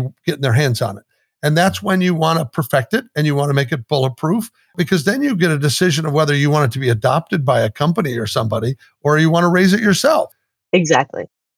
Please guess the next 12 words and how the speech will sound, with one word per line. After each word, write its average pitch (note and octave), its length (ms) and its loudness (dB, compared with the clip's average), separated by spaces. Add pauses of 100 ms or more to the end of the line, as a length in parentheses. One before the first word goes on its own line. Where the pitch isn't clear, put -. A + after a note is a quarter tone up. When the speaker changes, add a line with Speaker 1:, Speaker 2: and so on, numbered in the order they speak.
(120)
Speaker 2:
By C4+ 160 2
the F4 80 6
way, D4+ 160 6
let B3 120 6
me C#4+ 100 2
say, A#3+ 420 4
well, G3 160 2
I A3+ 60 6
had A#3 140 6
listened C4+ 460 -4
to - 140 -4
your G#3+ 560 4